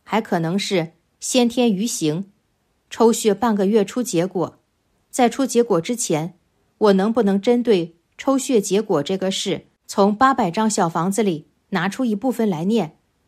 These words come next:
不让这个坏的结果出现？答：可以。问：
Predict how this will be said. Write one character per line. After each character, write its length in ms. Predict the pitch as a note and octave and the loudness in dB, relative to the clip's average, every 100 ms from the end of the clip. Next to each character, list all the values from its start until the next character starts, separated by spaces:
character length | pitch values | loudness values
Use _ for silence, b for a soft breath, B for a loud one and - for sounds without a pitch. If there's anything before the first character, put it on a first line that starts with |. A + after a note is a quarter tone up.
| _ | _
不 120 | - G3 | 0 2
让 240 | A3+ G3+ | 4 2
这 100 | A#3 | 0
个 160 | A3 F3+ | 0 -2
坏 200 | B3+ A3+ | 0 0
的 120 | F#3+ | -2
结 160 | F3+ | -2
果 180 | G#3 F3+ | 0 0
出 200 | D#3 A#3+ | -2 -4
现？ 400 | A#3+ B3+ A3 G3 _ _ _ _ _ _ - | -4 0 -2 -2 _ _ _ _ _ _ 0
答： 360 | C3 D3 E3 _ | 2 2 -4 _
可 280 | - D#3+ G3+ | -4 2 2
以。 260 | G#3+ G#2+ _ _ _ _ _ _ _ _ _ - | 2 -6 _ _ _ _ _ _ _ _ _ 0
问： 340 | B3 F#3+ - | 2 2 -2